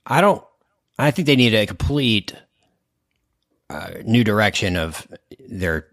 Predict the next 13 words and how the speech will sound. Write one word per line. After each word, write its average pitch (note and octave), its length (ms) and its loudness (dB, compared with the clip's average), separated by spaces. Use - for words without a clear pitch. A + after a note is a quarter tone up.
their G2 220 0
app. E2+ 320 0
I F2 120 -4
mean, G2 220 -2
it G#2+ 140 -2
is G2 160 -2
just - 520 -2
<laughs> - 400 -20
endless B2 680 0
content. G#2+ 440 -4
It A#2 80 -4
doesn't F3 260 2
end. F3+ 400 0